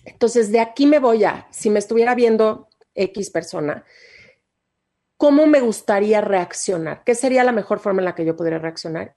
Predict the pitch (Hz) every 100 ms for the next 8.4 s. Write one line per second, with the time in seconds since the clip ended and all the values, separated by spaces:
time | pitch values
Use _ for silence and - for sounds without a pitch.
0 | _ - 233 240 254 254 254 254 247 277
1 | 262 269 262 269 233 190 190 202 - _
2 | 190 185 - _ 262 277 277 - 214 214
3 | _ 240 247 - 185 170 - _ _ _
4 | _ _ _ _ _ - 302 320 311 262
5 | - 185 175 - 160 185 254 _ _ -
6 | _ 202 202 220 220 220 233 240 262 247
7 | 202 196 - 220 - - 214 175 - 156
8 | 156 202 247 247